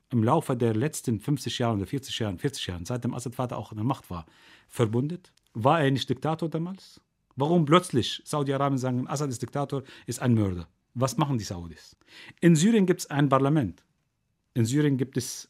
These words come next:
Verfassung. Ich will nicht sagen, Syrien war demokratisch. Aber in Saudi-Arabien dürfen nicht mal die Frauen Auto fahren. Es gibt keine Verfassung. Es gibt kein Parlament.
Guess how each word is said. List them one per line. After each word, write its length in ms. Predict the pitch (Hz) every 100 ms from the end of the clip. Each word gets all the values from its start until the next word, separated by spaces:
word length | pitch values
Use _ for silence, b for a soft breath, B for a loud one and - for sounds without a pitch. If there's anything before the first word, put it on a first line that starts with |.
| _
Verfassung. 580 | - 131 - 151 110 82 _ _ b b b b b b _ _ _ _
Ich 200 | - 120
will 100 | 208
nicht 140 | 233 170
sagen, 220 | 170 147
Syrien 300 | 131 135 120
war 80 | 117
demokratisch. 720 | 117 113 165 156 - - - _ _ _ _ _ _ _ _ _ -
Aber 240 | 135 131
in 100 | 127
Saudi-Arabien 840 | - 160 151 156 143 143 135 135 _ _ _ - _ -
dürfen 340 | 113 170 -
nicht 160 | 147 -
mal 140 | 139
die 100 | 127
Frauen 360 | - 135 147 135
Auto 260 | 113 110
fahren. 360 | - 87 85 85 _ _ _ _
Es 160 | - -
gibt 160 | 123
keine 180 | - 110
Verfassung. 480 | - - 147 98 80 _ _ _ -
Es 140 | 117
gibt 200 | 127 123
kein 160 | - 101
Parlament. 560 | 107 110 151 104 -